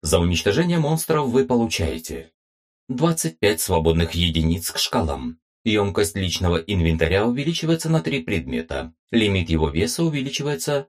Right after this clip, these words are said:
на двести грамм. Лимит веса особой ячейки личного тайника увеличивается на двести пятьдесят грамм. В нее вы можете помещать неограниченно любые непривязанные предметы, за исключением трофеев из монстров.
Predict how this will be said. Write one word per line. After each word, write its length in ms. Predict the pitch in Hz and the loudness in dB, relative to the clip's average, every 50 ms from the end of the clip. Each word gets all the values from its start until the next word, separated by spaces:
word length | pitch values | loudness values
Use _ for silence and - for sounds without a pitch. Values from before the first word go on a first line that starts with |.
| _ | _
на 180 | - 151 151 131 | -4 -2 -2 0
двести 360 | 90 85 82 80 80 - 80 | 2 2 2 2 2 -2 -4
грамм. 460 | 71 73 71 60 60 - 80 - - _ _ _ _ - | -4 -2 -2 -4 -4 -4 -8 -12 -16 _ _ _ _ -4
Лимит 340 | 151 151 151 156 170 - - | -2 0 2 2 0 0 2
веса 280 | 110 117 120 - 101 | 2 2 2 2 2
особой 340 | 95 - 87 80 78 76 76 | 2 2 2 0 0 0 -2
ячейки 420 | 76 76 - 82 78 80 82 - | -2 -4 -4 -2 -2 -2 0 0
личного 440 | 127 127 - - - - 160 156 156 | 0 -2 0 -4 -4 -2 0 0 0
тайника 380 | 156 160 151 156 147 - 170 175 | 0 0 -2 -2 -2 -2 0 0
увеличивается 880 | 175 160 156 143 131 123 - 139 143 143 139 - 151 143 143 139 - _ _ _ | 0 0 0 -2 -2 -2 0 0 0 0 2 2 2 2 2 0 -2 _ _ _
на 120 | 139 143 127 | 0 2 2
двести 320 | 117 113 117 - - 123 | 4 2 0 0 -2 -4
пятьдесят 460 | - - 90 92 87 - - 76 - | -4 -2 -2 -2 -2 0 0 -2 -2
грамм. 400 | - - 60 62 - 85 82 - _ _ _ _ | -4 -6 -4 -4 -4 -6 -8 -12 _ _ _ _
В 120 | 127 123 113 | 2 4 6
нее 420 | 117 120 117 110 101 95 95 104 | 8 6 6 6 4 4 2 2
вы 120 | 120 139 | 2 2
можете 360 | 143 135 123 98 98 85 90 82 | 2 2 0 0 0 -2 -2 0
помещать 460 | 80 80 80 80 80 - 98 90 87 | 2 2 2 2 4 4 2 2 2
неограниченно 720 | 95 98 92 92 82 85 87 90 92 92 85 - 95 92 87 | 0 0 2 2 2 2 2 2 0 0 -2 -2 0 2 2
любые 340 | 85 87 82 87 90 90 | 2 2 2 2 2 2
непривязанные 640 | 90 90 90 82 85 87 85 82 82 82 82 80 80 | 2 2 2 2 4 6 6 6 6 6 4 2 0
предметы, 720 | 80 80 80 80 80 76 73 73 71 - 82 78 78 76 80 | 0 -2 -2 -2 -2 -4 -6 -6 -4 -4 -4 -2 -2 -4 -4
за 240 | - 92 92 98 90 | -4 0 2 2 2
исключением 680 | 82 82 - 85 82 80 - 98 113 127 147 151 156 160 | 2 0 0 0 0 0 0 0 0 0 -2 -4 -4 -4
трофеев 540 | 165 165 160 143 - 98 82 80 82 82 - | -4 -4 -4 -4 0 2 4 4 4 4 2
из 120 | 85 82 | 0 -2
монстров. 640 | 76 65 62 60 - - - - 60 60 - - - | -2 -6 -8 -8 -8 -8 -8 -10 -12 -12 -14 -18 -20